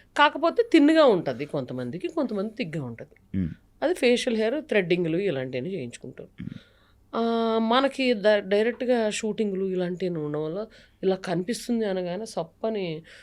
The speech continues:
Speaker 1: మన మేకప్ వీళ్ళ దగ్గర కానీ హెయిర్ స్టైల్స్ కానీ రేజర్ ఉంటుంది, జుబ్బని ఇలా అనేసి వాళ్ళు.
Speaker 2: మ్మ్.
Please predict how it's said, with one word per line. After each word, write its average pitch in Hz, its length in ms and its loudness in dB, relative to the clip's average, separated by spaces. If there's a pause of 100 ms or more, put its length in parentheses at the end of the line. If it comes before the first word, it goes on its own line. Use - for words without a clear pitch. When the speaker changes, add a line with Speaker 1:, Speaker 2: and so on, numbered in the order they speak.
(200)
Speaker 1:
మన 156 160 -2 (920)
మేకప్ 175 540 -4 (340)
వీళ్ళ 147 260 -4
దగ్గర 143 240 -4
కానీ 143 220 -4
హెయిర్ 147 220 -2
స్టైల్స్ 147 380 -4
కానీ 175 200 -4
రేజర్ 165 360 0
ఉంటుంది, 190 320 -6
జుబ్బని 190 380 -4
ఇలా 160 220 -4
అనేసి 151 340 -10
వాళ్ళు. 127 240 -12 (240)
Speaker 2:
మ్మ్. 95 200 -2